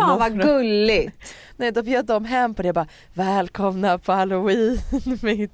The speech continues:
Speaker 1: Alltså, jag dör för dem. Fy fan vad jag älskar dem. Alltså, shoutout till dem. Ja, en annan sjuk grej. Alltså, vill du höra?
Speaker 2: Mm.
Speaker 1: Få in,
Speaker 2: Va?
Speaker 1: svimma inte nu, men det här är
Speaker 2: Nej,
Speaker 1: sjukt.
Speaker 2: va?
Speaker 1: Jag har redan köpt julklappar.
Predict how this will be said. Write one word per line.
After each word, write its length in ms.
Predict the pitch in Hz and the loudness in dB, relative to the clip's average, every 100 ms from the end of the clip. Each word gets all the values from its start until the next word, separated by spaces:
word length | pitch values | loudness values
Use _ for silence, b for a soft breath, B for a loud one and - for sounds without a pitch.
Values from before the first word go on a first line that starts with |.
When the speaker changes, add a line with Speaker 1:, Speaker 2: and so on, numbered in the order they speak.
| - | 0
Speaker 1:
Alltså, 240 | 220 196 | 2 4
jag 240 | 233 214 208 175 | 4 2 0 -2
dör 600 | 240 226 214 202 190 - | 2 4 4 2 -2 -4
för 80 | 196 | -2
dem. 380 | 170 - 170 165 - | 0 -2 -6 -12 -8
Fy 80 | 220 | -6
fan 260 | 254 214 185 | 0 0 2
vad 100 | 180 | 2
jag 60 | |
älskar 260 | 180 170 180 | 0 0 0
dem. 100 | 170 | 2
Alltså, 180 | 196 214 - 262 | 2 2 0 2
shoutout 360 | 262 226 220 | 2 0 -2
till 320 | 220 165 165 | -2 -2 0
dem. 420 | 156 180 135 139 175 B B B | 0 0 0 -8 -12 B B B
Ja, 420 | 214 262 277 277 | 0 2 2 2
en 160 | 247 269 | 2 0
annan 260 | 254 302 381 | 0 0 0
sjuk 300 | 233 185 - | 0 0 -2
grej. 260 | 160 139 | -2 -2
Alltså, 220 | - 202 | -2 -2
vill 100 | 202 | -2
du 60 | 214 | 0
höra? 200 | 220 185 | 2 2
Speaker 2:
Mm. 200 | 175 - - - | 0 -4 -12 -4
Speaker 1:
Få 120 | 269 | 0
in, 120 | 262 175 | 0 -2
Speaker 2:
Va? 60 | |
Speaker 1:
svimma 460 | 170 262 262 226 214 | -2 0 2 0 -2
inte 220 | 190 170 | -2 -4
nu, 160 | 156 156 | -4 -2
men 160 | 175 | -2
det 60 | 196 | 0
här 120 | 185 | 2
är 100 | 160 | 0
Speaker 2:
Nej, 100 | - | -2
Speaker 1:
sjukt. 100 | 240 | -4
Speaker 2:
va? 80 | 277 - - _ _ _ b b b | -6 -12 -20 _ _ _ b b b
Speaker 1:
Jag 340 | b 202 240 262 | b 2 2 2
har 240 | 247 208 | 0 0
redan 680 | 202 180 156 180 156 - 160 - _ | 0 0 0 0 -2 -4 -8 -14 _
köpt 340 | - - 156 - | -10 -6 -4 -2
julklappar. 520 | 165 - 156 - - | -2 -4 -8 -6 -8